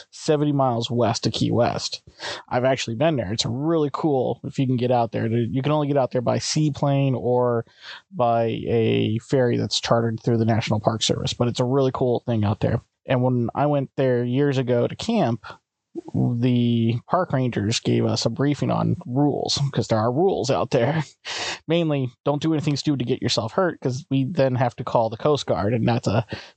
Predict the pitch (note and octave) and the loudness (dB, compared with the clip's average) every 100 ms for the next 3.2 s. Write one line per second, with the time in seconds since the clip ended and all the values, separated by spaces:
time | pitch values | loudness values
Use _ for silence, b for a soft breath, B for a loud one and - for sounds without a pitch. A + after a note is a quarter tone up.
0 | _ D#3 D3 - C#3 C3+ C3 A#2 C3+ C3 | _ -2 0 -2 0 2 2 2 2 0
1 | B2+ B2 A#2 A#2 A2+ A2+ A2 - C3+ A#2 | 0 0 2 0 0 0 -2 0 0 2
2 | A2 C3 - A#2+ A2+ - B2+ A#2+ - - | 0 -2 -2 0 0 2 2 2 -2 -4
3 | - - | -4 -4